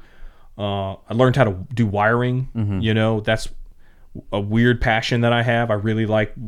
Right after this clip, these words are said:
Speaker 1: you know, building harnesses and wiring cars and doing things like that. It's, uh, I've been doing it literally since then. So f-, for,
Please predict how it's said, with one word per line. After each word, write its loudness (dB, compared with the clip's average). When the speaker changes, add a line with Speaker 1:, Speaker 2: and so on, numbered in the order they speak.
Speaker 1:
you 0
know, 0
building 2
harnesses 0
and -2
wiring 0
cars 2
and -4
doing -2
things -4
like -4
that. -4
It's, -10
uh, 2
I've -2
been 0
doing 6
it 2
literally -2
since -4
then. 0
So -6
f-, -12
for, -16